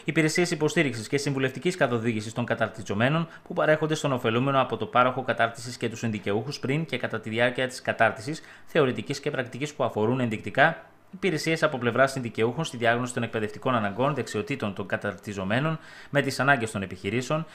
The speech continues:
υπηρεσίες από πλευράς παρόχων κατάρτισης στην κατάλληλη σύζευξη των εκπαιδευτικών αναγκών, δεξιοτήτων των καταρτιζομένων με τις ανάγκες των επιχειρήσεων, στην τοποθέτηση, παρακολούθηση και εποπτεία του καταρτιζομένου, στην επιχείρηση πρακτικής άσκησης μέσω του επόπτη πρακτικής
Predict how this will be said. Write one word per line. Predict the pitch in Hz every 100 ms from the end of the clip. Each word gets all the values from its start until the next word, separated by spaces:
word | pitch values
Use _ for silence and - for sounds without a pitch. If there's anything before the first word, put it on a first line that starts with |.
| - -
υπηρεσίες | 190 196 143 151 165
από | 165 -
πλευράς | 117 120 123
παρόχων | 117 113 127
κατάρτισης | 123 110 117 120 160
στην | 160 123
κατάλληλη | 107 117 117 107
σύζευξη | 120 113 113 - 117
των | 117
εκπαιδευτικών | 107 107 104 104 - 139
αναγκών, | 110 98 117
δεξιοτήτων | 117 107 107 123 123 127
των | 110
καταρτιζομένων | 104 101 98 - 101 - 110 131 165 - - -
με | 180
τις | -
ανάγκες | 113 120 107
των | 98
επιχειρήσεων, | 92 90 95 113 139 156 156 - -
στην | 196
τοποθέτηση, | 180 131 123 131 -
παρακολούθηση | 156 123 117 127 123
και | -
εποπτεία | 123 110 156
του | 147
καταρτιζομένου, | 117 107 95 101 98 101 127 156 151 -
στην | - 180
επιχείρηση | 147 - 156 123 101
πρακτικής | 101 - 123 123
άσκησης | 104 104 151 156
μέσω | 135 127
του | 117
επόπτη | 113 120 117 117
πρακτικής | 101 - - 160